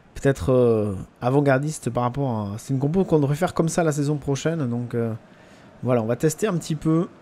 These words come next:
Cartier qui va jouer son deuxième match. Faut qu'il en joue cinq. Après, ça peut être, euh, le petit Malais aussi, hein,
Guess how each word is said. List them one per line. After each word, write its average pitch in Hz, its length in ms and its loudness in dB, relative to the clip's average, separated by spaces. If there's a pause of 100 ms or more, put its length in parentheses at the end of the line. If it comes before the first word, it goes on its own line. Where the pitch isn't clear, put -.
(380)
Cartier 147 380 0
qui 151 80 -4
va 123 120 0
jouer 127 160 -2
son 135 160 -4
deuxième 135 340 0
match. 135 420 -4 (680)
Faut 127 120 -6
qu'il 127 160 0
en 139 80 2
joue 135 160 -2
cinq. 160 480 -4 (480)
Après, - 200 -2
ça 135 120 0
peut 120 120 0
être, 120 220 0
euh, 101 200 0
le 113 100 -2
petit - 180 -8
Malais 131 300 0
aussi, 110 300 -6
hein, 120 120 -6